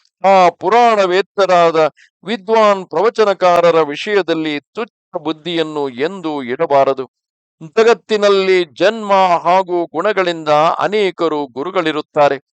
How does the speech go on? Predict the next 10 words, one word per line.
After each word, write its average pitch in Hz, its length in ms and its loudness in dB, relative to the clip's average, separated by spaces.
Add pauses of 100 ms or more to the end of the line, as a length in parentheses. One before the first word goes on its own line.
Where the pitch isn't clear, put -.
(440)
ಆದರೆ 185 440 4
ಅವರೆಲ್ಲರಲ್ಲಿ 220 1000 2
ಪುರಾಣಗಳನ್ನು 208 960 0
ತಿಳಿದ 196 320 -4
ವಿದ್ವಾಂಸನೇ 175 1000 -2
ಪರಮಗುರು 208 840 -2
ಎಂದು 185 600 -4
ತಿಳಿಯಲಾಗಿದೆ. 147 680 -2 (580)
ಪುರಾಣಿಕನು 208 880 0
ಪವಿತ್ರನು, 185 1120 -4